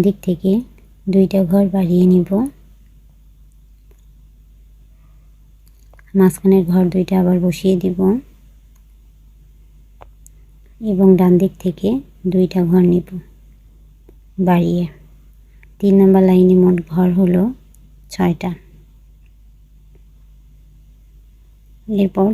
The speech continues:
চার নম্বর লাইন, চার নম্বর লাইনে বাম দিকের ও ডান দিকের লেবেল সমান রেখে আবারও ঘর হবে ছয়টা। এরপর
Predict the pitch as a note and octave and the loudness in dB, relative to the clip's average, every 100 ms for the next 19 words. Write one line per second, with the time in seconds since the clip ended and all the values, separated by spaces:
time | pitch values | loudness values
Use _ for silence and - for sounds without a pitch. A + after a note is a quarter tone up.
0 | - G3 F#3 F3+ F3 F3 F3+ F3 - - | -2 2 2 2 2 0 0 -2 -8 -18
1 | - - - - - - - - - _ | -20 -20 -20 -20 -20 -20 -20 -20 -20 _
2 | _ _ - - - - - - - - | _ _ -20 -20 -20 -20 -20 -20 -20 -20
3 | - - - - - - - - - - | -20 -20 -20 -20 -20 -20 -20 -20 -20 -20
4 | - - - - _ - F#3+ F#3 F#3 F#3 | -20 -20 -20 -20 _ -6 2 4 6 6
5 | F#3+ F#3+ F#3 F#3+ A3 A3+ F#3+ F#3 F3+ F#3 | 6 6 6 4 2 -2 2 4 4 2
6 | F#3 F#3+ C4 - - - _ - - - | -2 -2 -4 -10 -20 -20 _ -20 -20 -4
7 | G3+ F#3 F#3+ F#3+ F#3 F3+ F#3 F3+ F3 F3+ | 0 2 4 4 4 0 0 2 2 0
8 | - F#3+ F3+ F3+ F3+ - G#3+ F3+ F#3 F#3+ | 0 2 4 2 0 -2 -2 0 2 0
9 | F3+ F#3 F3 F3 E3 G#3+ C#4+ - - - | 0 -2 0 0 -2 -6 -8 -14 -12 -4
10 | F#3+ E3+ F#3 E3 - - - - - - | -2 -2 -6 -8 -12 -20 -20 -20 -20 -20
11 | - - - - - - - - - - | -20 -20 -20 -20 -20 -20 -20 -20 -20 -20
12 | - - - _ _ - _ _ _ _ | -20 -20 -20 _ _ -20 _ _ _ _
13 | - - - - - G#3 G3 G3+ | -20 -20 -20 -20 -6 -4 -2 -2